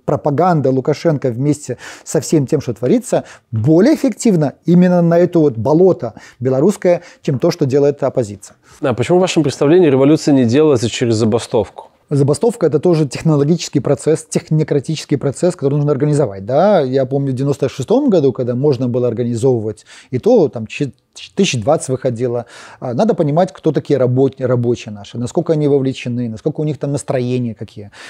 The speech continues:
Speaker 1: насколько есть механизмы управления этим, э, работниками, консолидации, мобилизации. Этого нету. Если этого нету, то как можно придумывать было теоретическую схему,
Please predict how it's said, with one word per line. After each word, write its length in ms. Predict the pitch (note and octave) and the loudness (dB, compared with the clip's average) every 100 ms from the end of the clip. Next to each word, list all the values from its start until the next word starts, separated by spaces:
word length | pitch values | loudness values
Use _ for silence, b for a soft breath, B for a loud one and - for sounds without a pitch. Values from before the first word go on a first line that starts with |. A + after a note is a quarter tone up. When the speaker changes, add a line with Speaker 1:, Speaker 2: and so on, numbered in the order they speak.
| B - | B -10
Speaker 1:
насколько 280 | - E3 | -4 2
есть 140 | F3 D#3+ | 2 0
механизмы 640 | D3+ C#3+ E3 D3+ D#3 D3+ | -2 0 2 2 2 2
управления 540 | D3 C3+ C#3+ C3+ D3 C#3 | 2 2 0 0 0 -2
этим, 280 | B2+ C#3 C3 | -4 -4 -2
э, 260 | C3 C3 | 0 0
работниками, 800 | C3 B2+ C3 C#3+ C#3 C3+ C3+ C3+ | 0 2 0 0 -4 -6 -4 -6
консолидации, 720 | C3 C3+ B2+ C#3 B2+ C3 C#3 C#3 | -4 -4 -2 -2 0 0 -2 -4
мобилизации. 720 | C3 B2+ C3 B2+ A2+ - A2+ B B | -4 -2 -2 -2 -6 -8 -20 B B
Этого 180 | F3 D#4 | 0 0
нету. 260 | D4+ D4 | 2 2
Если 240 | E3 - A#3+ | 2 2 2
этого 160 | A3+ | 2
нету, 260 | G#3+ C#4 F#3 | 2 2 0
то 100 | - | -2
как 160 | D#3+ F3+ | -4 -2
можно 200 | D#3+ E3+ | 0 0
придумывать 460 | D#3 F3+ F3 D3+ | 0 2 2 0
было 200 | C#3 D3+ | 0 -2
теоретическую 580 | - D3 C3+ G3 - D#3 | -2 -4 -2 -6 -2 -4
схему, 460 | - C3+ A2+ A#2+ | -2 -4 -2 -6